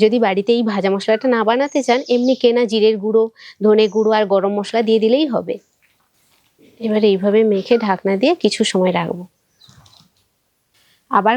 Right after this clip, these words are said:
কড়াই বসিয়ে দিয়েছি। এই রান্নাতে আমি অল্প ক্যাপসিকাম দেব, আপনাদের না ভালো লাগলে না দিতে পারেন। অল্প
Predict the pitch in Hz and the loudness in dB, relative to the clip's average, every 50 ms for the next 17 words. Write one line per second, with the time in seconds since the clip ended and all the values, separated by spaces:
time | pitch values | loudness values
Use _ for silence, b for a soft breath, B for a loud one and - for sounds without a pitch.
0 | 247 - 240 233 247 262 240 269 262 269 311 294 247 254 247 226 220 - 302 381 | 0 -2 -2 0 0 0 -2 -4 -2 -2 -2 -2 0 0 0 0 0 0 -2 -2
1 | 370 277 - 220 226 226 220 220 214 220 226 220 - 285 294 302 233 202 214 208 | -2 0 0 0 0 2 0 -2 -2 -2 -4 -4 -2 -2 -2 0 0 0 0 0
2 | - 262 254 - 202 202 - - - 214 - 220 214 202 185 190 170 180 - - | -2 -4 -4 -2 -4 -4 -4 -6 -6 -2 -2 -2 -2 0 -2 -2 -4 -4 -4 -4
3 | 202 190 196 196 196 196 190 220 247 247 247 190 196 190 208 202 208 214 214 214 | -4 -2 -2 -2 -2 0 0 0 0 0 0 -2 -2 -2 -2 0 0 0 -2 -2
4 | 226 294 359 339 233 185 170 175 165 - - - 156 156 160 - _ _ b b | -2 -2 -2 0 0 0 -2 -2 -4 -6 -8 -8 -6 -8 -8 -10 _ _ b b
5 | b b b b _ - 220 214 214 214 | b b b b _ -2 0 0 2 0